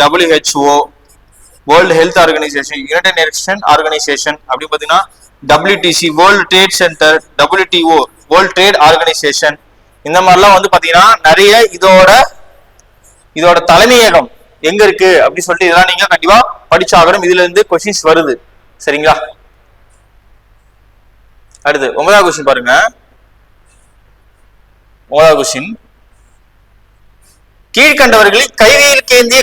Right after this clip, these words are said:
காரிகை என்று அழைக்கப்படுபவர் யார்? ஓகேவா?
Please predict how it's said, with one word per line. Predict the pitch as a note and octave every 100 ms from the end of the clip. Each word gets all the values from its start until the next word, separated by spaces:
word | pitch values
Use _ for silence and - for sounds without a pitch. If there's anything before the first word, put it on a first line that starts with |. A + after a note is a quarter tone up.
| -
காரிகை | G#3+ A#3 A#3+ A#3+
என்று | A3 G#3
அழைக்கப்படுபவர் | G#3+ A3 G3+ F#3+ F#3 F#3+ G3 E3+
யார்? | E3+ D3+ - - _ _ -
ஓகேவா? | C3 C#3+